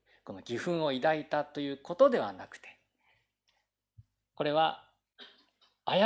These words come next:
うく自分たちがこの出し抜かれそうになったと気づいて慌てて示した反応だったでしょう。まあ、言い換えれば、彼らも皆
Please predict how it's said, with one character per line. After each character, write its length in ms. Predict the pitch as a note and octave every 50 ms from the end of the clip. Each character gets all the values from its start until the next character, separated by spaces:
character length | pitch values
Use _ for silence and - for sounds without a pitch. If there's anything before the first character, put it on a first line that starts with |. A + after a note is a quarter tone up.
| A#3 A#3
う 20 | A3
く 100 | A3+ G#3+
自 160 | F#3 F3+ G3+
分 240 | F3+ A3+ A3+ A3 G#3
た 180 | - F#3+ F3
ち 220 | - - D#3 D3+ D3+
が 160 | D3 C#3 C3
こ 120 | - C3+
の 100 | B2 A2+
出 160 | - - C3+
し 160 | - - A3 A3
抜 140 | A3 A3+
か 120 | A3+ A3+ A3
れ 120 | A3 G#3+
そ 200 | G3+ A3 G#3+ G#3+
う 40 | G3+
に 100 | G3 F#3
な 140 | F3 G3 G#3+
っ 60 | G#3 - -
た 120 | D#3+ C#3+
と 160 | - D3 B2+
気 180 | - - - C#3+
づ 120 | D3+ F#3+
い 120 | F#3 D#3+ -
て 220 | - A2+ A2 - -
慌 220 | - B2+ D#3+ F#3+
て 140 | G3+ A#3 A3
て 160 | A#3 A#3 G#3+
示 340 | - - G#3 G3 G#3+ G3+ -
し 60 | -
た 120 | - A2 G#2
反 360 | - - - G#2 G2+ A2+ G#2+
応 220 | A2 G#2 G2 - - - - - - G2 F#2+ - A2
だ 100 | A2 G#2
っ 60 | -
た 100 | - G2+
で 120 | - -
し 80 | - -
ょ 40 | - -
う。 40 | _ _ _ _ - - - - - - - - - - - - _ _ _ _ _ _ _ _ _ _ -
ま 60 | E3
あ、 40 | E3
言 100 | G3 G#3+
い 40 | G3+
換 140 | - B3+ B3
え 40 |
れ 120 | G#3+ F#3+ D3+
ば、 180 | C3+ B2+ B2+ C3 - - - - - - _ _ _ - - - -
彼 160 | - A#3+ A3+
ら 120 | G3+ F#3+ F3+
も 140 | F3 F3
皆 420 | E3+ F3 F3+ G3 G3+ G#3 G#3+ -